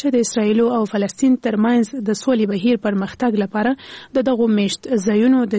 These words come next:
جوړېدو چارو درولو ته اړتیا شته. هغه زیاته کړه چې بشري طبیعت د تاریخ په بېلابېلو دورو کې ښودلې چې ځپل شوي خلک د اشغال په وړاندې غبرګون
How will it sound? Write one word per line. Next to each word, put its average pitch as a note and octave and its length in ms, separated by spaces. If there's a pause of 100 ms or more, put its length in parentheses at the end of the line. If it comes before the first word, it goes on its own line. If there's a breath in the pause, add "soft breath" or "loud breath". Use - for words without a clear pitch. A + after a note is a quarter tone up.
جوړېدو G3 340 (160)
چارو G#3 400
درولو A3 340
ته F#3+ 300
اړتیا F3+ 420
شته. G3 220 (560 loud breath)
هغه B3 240
زیاته A3+ 240
کړه G#3+ 160
چې A3 60 (120)
بشري G#3+ 260 (120)
طبیعت G3 460
د G3+ 200
تاریخ G#3+ 300
په B3+ 160
بېلابېلو A3 520 (100)
دورو G3+ 240
کې B3 240
ښودلې A#3 420
چې A3+ 80 (480 loud breath)
ځپل G3+ 320
شوي G#3+ 320
خلک A3+ 340 (140)
د G3 160
اشغال A3+ 420
په G3 120
وړاندې G3+ 420
غبرګون G3+ 380